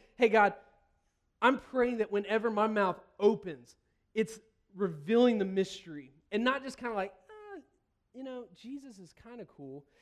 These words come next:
It's, "I'm going to boldly tell the world about you. But I need help with that." So, hey, church at Ephesus, pray for me. Will you pray with me?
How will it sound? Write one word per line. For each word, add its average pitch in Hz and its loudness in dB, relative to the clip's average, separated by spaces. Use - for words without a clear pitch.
It's, 220 6
"I'm 240 4
going 247 -4
to 180 -12
boldly 208 4
tell 185 -4
the 170 -6
world 151 -6
about 131 -16
you. 123 -20
But 214 4
I 233 8
need 226 -4
help 196 -8
with 156 -20
that." - -20
So, 226 0
hey, 233 2
church 233 0
at 208 0
Ephesus, 180 -2
pray 202 -2
for 175 -16
me. 120 -20
Will 220 -6
you 214 -6
pray 214 0
with 226 2
me? 233 -12